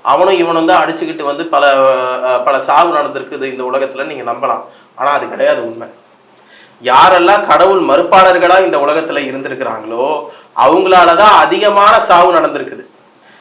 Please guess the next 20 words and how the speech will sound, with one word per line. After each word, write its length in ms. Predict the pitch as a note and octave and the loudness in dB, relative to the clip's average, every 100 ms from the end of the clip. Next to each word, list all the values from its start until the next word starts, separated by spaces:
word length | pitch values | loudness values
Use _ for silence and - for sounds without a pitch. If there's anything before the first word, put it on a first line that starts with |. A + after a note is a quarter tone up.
| _ | _
நீங்க 320 | D#3+ E3+ E3+ | -4 0 2
சர்வாதிகாரிகளுடைய 1000 | F3+ B3 A#3+ A3 G#3+ G3+ G3 F3 E3 D#3 | 4 4 4 4 4 4 0 0 -2 -2
கடவுள் 360 | D#3 D#3 F3 D#3+ | -2 0 0 -4
நம்பிக்கையில 280 | C3+ C#3 | -6 -6
எடுத்து 240 | C#3+ C3+ C3 | -4 -4 -6
பாருங்க, 300 | B2 A#2+ A#2+ | -10 -10 -8
எல்லாருமே 440 | C3 E3 F#3+ G3+ | -4 0 0 0
கடவுள் 400 | G3+ D#3+ E3+ D#3+ | 0 0 0 -2
மறுப்பாளர்களா 460 | - D#3+ D3+ C#3+ C#3+ | 0 0 0 -2 -4
இருக்கிறாங்க. 400 | - A#2 A2 - _ _ _ _ | -6 -12 -18 -20 _ _ _ _
ஸ்டாலினா 460 | - - C#3 C#3 B2+ | -14 -2 -2 0 -6
இருக்கட்டும், 380 | A#2+ - - C#3+ | -8 -10 -12 -12
இல்ல 140 | D3 | -8
யாரா 400 | D3 C#3+ G#3+ A#3 | -2 2 4 4
வேணாலும் 120 | G3+ | 2
இருக்கும், 380 | G3+ E3+ D3+ C3+ - - - | 2 0 -6 -8 -16 -20 -14
கோ-, 280 | C#3+ D3 C#3+ B2 | -4 -2 -2 0
கோயா 260 | D3 D#3 | 2 2
பெல்ஸா 260 | C3+ B2+ C3+ | 0 -4 -6
இருக்கட்டும், 640 | A#2 A#2+ A#2+ C3+ C3+ C3+ | -6 -8 -10 -10 -10 -16